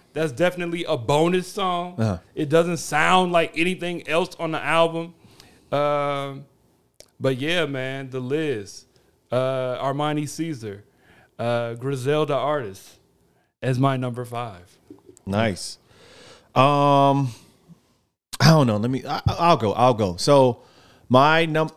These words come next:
Speaker 2: honestly, my number four and five are really interchangeable. It was hard for me to kinda split the two up because it, it really,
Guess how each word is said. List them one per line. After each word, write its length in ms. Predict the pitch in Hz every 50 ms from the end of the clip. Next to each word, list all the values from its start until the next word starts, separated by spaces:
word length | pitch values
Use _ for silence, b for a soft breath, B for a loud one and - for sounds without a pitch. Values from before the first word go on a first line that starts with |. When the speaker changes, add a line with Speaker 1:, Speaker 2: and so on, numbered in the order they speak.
| _ _
Speaker 2:
honestly, 340 | 151 170 190 185 175 - 156
my 140 | 143 139 139
number 260 | 143 151 147 139 127
four 460 | 117 - - - 143 139 131 120 120
and 200 | - 107 101 95
five 440 | - - 104 92 85 82 80 82 -
are 100 | 85 90
really 460 | 90 92 92 98 107 107 101 101 101 90
interchangeable. 840 | 92 92 92 87 - 95 95 98 98 95 101 95 107 107 110 - _
It 120 | _ 113 113
was 180 | 101 104 92
hard 300 | 101 107 110 110 107 104
for 80 | - 107
me 120 | 104 104
to 60 | 98 95
kinda 260 | - 110 98 90 87
split 300 | - _ - 113 98 -
the 80 | 101
two 240 | 98 - - 110 104
up 240 | 98 104 117 - _ _ _ b b b b b b b -
because 300 | 147 - - 117 101 - - -
it, 180 | 123 123 - -
it 180 | 123 127 120 -
really, 480 | 117 120 127 131 127 127 120 117 113